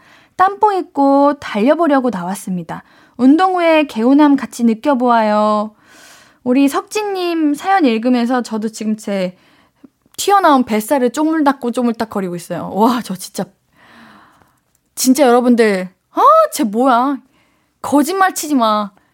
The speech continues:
이러지 마세요. 저희 매니저 언니분도 깜짝 놀랐어요. "헉, 뭐야? 야, 너 뱃살이 왜 이렇게 많아?" 이랬어요.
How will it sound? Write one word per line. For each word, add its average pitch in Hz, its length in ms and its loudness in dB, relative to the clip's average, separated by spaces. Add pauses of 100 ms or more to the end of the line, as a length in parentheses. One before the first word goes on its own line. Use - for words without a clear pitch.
이러지 269 280 -2
마세요. 180 440 -4 (540)
저희 240 200 0
매니저 240 680 0
언니분도 220 640 -2
깜짝 330 400 -4
놀랐어요. 185 500 -4 (120)
"헉, 494 220 -4
뭐야? 285 260 4 (720)
야, 381 180 0
너 349 80 2
뱃살이 359 380 2
왜 294 80 0
이렇게 370 220 0
많아?" 269 180 -2
이랬어요. 180 500 -10